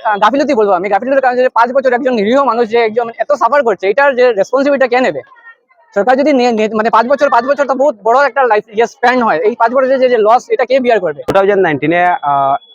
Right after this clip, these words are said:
Speaker 2: এনআরসি এর বায়োমেট্রিকের দিয়েছিলাম, সে বায়োমেট্রিক থেকে আমার আধার কার্ডটা ব্লক হয়ে গিয়েছে। আজকে প্রায় পাঁচ বছর অবধি হয়ে গেছে, আমার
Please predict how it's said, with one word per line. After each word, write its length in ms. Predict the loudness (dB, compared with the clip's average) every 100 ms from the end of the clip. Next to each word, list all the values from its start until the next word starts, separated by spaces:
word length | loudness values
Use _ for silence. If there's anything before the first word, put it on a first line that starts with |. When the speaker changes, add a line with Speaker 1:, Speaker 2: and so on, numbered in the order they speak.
| -12
Speaker 2:
এনআরসি 340 | -8 -6 -4
এর 140 | -4 -4
বায়োমেট্রিকের 720 | -4 -4 -4 -10 -8 -4 -4 -6 -18 -14
দিয়েছিলাম, 420 | -8 -8 -6 -8 -8
সে 60 | -8
বায়োমেট্রিক 400 | -8 -8 -12 -10
থেকে 140 | -6
আমার 200 | -4 -4 -6
আধার 200 | -8 -8
কার্ডটা 280 | -6 -8 -10
ব্লক 200 | -12 -12
হয়ে 140 | -12 -12
গিয়েছে। 280 | -12 -10 -10 _ _ _
আজকে 200 | -12 -6 -2 -2 -2
প্রায় 200 | -4 -2
পাঁচ 240 | -2 -4 -4
বছর 200 | -8 -6
অবধি 180 | -6 -6
হয়ে 160 | -6
গেছে, 180 | -6 -8
আমার 200 | -6 -6